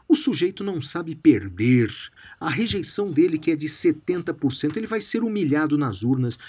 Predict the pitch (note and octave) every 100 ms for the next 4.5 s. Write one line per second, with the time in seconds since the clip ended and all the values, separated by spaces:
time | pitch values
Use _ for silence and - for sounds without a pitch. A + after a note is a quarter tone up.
0 | - - A3 A#3 A#3 G3+ _ - - A#3+
1 | C3 G#2+ G3 F3+ C3+ G#2+ - _ - D3+
2 | B2 A2+ D#3 D3+ C3 A2+ G#2+ - - G2
3 | F2+ F2+ _ - - - G3+ A#3 A#3+ B3+
4 | C4 A3+ E3 G3 A3